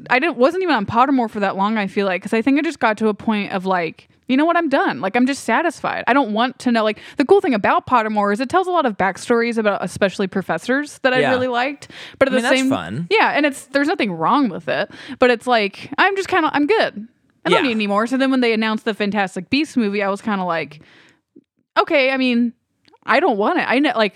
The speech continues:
Speaker 1: I personally never asked for it. You
Speaker 2: Yeah,
Speaker 1: know?
Speaker 2: and I,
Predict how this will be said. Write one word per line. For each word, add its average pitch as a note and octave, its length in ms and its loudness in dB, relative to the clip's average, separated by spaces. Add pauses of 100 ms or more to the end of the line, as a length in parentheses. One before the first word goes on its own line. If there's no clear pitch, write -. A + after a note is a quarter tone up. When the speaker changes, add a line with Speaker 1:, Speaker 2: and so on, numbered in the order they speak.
(140)
Speaker 1:
I B3 160 4
personally A#3+ 500 -2
never F#3 220 -2
asked F3+ 320 -4
for C3+ 220 -6
it. - 160 -10 (540)
You D#3+ 220 0
Speaker 2:
Yeah, G#3+ 280 4
Speaker 1:
know? C4+ 80 -2
Speaker 2:
and D#3+ 280 0
I, F3+ 560 -2